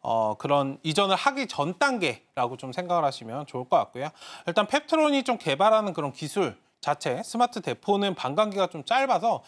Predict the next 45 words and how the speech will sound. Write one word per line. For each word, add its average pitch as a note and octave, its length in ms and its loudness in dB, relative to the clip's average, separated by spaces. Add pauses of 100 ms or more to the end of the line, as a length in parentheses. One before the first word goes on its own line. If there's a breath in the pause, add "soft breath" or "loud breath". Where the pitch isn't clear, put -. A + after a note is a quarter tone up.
(240 loud breath)
예전에는 C#4 840 2
뭐 D#3 220 2
비만 A3+ 300 0
치료제 B3+ 340 -4
하면은 G#3 480 -2
우리가 C#3+ 260 -4
한 B3+ 140 -4
번 C4+ 160 0
맞고 A#3 500 -2
이, C3 120 -6
삼 F#3+ 180 2
일 F3 100 -2
뒤에 D3+ 200 0
또 E3 80 2
한 G#3 120 -2
번 G#3 140 -2
맞고 A#2+ 460 -4 (220 soft breath)
이런 F3+ 220 2
식으로 F#3 200 -4
좀 F3+ 120 -4
반복이 E3+ 380 -2
돼서 C3+ 260 -4
굉장히 D#3 300 -2
좀 D#3+ 140 -8
자주 E3+ 360 -4
가잖아요. C3+ 460 2 (300 soft breath)
물론 D#3+ 240 2
살이 C#4+ 260 2
빠지는 A3 500 0
건 D#3 220 0 (240 loud breath)
좋지만 F3 580 -2 (280 soft breath)
일단 G3 300 2
이런 G3 200 4
부분에서 A3 300 -2
좀 F#3+ 100 -2
불편한 G#3 460 0
부분이 D3+ 280 -4
있었는데 B2 540 -6 (300 loud breath)
요즘에는 A#3 380 2
이제 G3+ 100 2
한 D4+ 180 2
번 F4 160 4
맞고 G3+ 400 0
한 F#3+ 220 -4
반년 D3+ 480 0